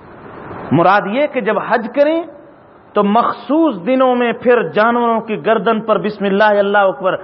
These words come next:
اللہ کا نام لے کر تکبیر پڑھیں اور خوب قربانیاں کریں۔ ان ما-، معلوم دنوں میں قربانی کی جاتی ہے۔ یہ قربانی حج تمتع اور حج قران میں واجب ہے، حج افراد میں مستحب ہے۔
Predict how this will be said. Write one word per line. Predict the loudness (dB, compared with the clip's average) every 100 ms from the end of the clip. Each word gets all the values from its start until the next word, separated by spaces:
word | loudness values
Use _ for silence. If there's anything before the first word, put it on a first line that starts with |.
| -8 -4
اللہ | 0 0 0
کا | 0
نام | 0 0
لے | -2
کر | -2 -4
تکبیر | -4 -6 -4 -4
پڑھیں | 0 2 2
اور | 2
خوب | 0 -4 0
قربانیاں | 0 2 0 -2 -8 -10
کریں۔ | -16 -18 -20 -20 -20 -10 -2
ان | 0
ما-، | 2 2
معلوم | 2 2 0 -4
دنوں | -4 -6
میں | -8 -8
قربانی | -6 -2 -2 -2
کی | -4 -4
جاتی | -4 -6 -14
ہے۔ | -20 -20 -20 -20 -20 -20 -20 -20 -18 -16 -2
یہ | 2
قربانی | 2 2 2 0 -2 -4
حج | -4 -4 -2
تمتع | 0 -2 -2 -2
اور | 0 2 0 0
حج | -4 -4 -4
قران | 0 2 2 0
میں | -4
واجب | -2 -2 -2 -6
ہے، | -6 -10 -12 -20 -20 -20 -20 -20 -20 -20 -20 -18 -4
حج | 0 0 0 0
افراد | -2 0 2 2
میں | 0 -4 -4
مستحب | -6 -8 -4 -2 -2 -2
ہے۔ | -4